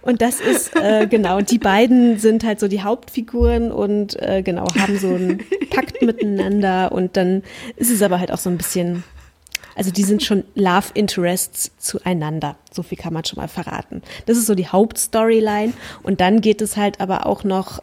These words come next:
Speaker 1: ähm, um eine zweite Familie, die so ein bisschen am, ich sag mal so am,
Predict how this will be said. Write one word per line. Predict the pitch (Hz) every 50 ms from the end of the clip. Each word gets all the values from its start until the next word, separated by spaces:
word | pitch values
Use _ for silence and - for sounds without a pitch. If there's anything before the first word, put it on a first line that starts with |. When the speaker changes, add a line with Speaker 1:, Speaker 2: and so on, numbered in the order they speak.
| _ -
Speaker 1:
ähm, | 202 185 180 180 180 180 180 180 180 - - _ - 392 - _ _ - -
um | - 208
eine | 196 190 -
zweite | - - 196 185 233 254 - -
Familie, | - - 208 208 214 220 220 214 214 214 208 208 214 226 - - - - - - - _ - - - _ _ _
die | - 196 - 202 196 196 196 196 196 202 196 - -
so | - 190 196
ein | 196 190
bisschen | 220 220 - - - 214 202 202 196 -
am, | - 190 185 190 190 190 190 202 - _ _ _ _ _
ich | - -
sag | - 196 196 -
mal | 196 196
so | 196 196 -
am, | - 190